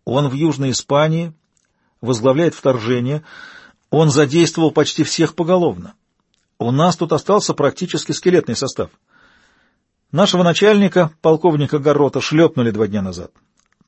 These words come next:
Тупоголовый сукин сын устроил турне,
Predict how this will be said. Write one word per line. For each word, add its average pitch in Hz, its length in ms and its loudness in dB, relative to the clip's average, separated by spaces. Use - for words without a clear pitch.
Тупоголовый 175 680 2
сукин 151 420 -4
сын 120 240 -4
устроил 180 420 2
турне, 185 520 2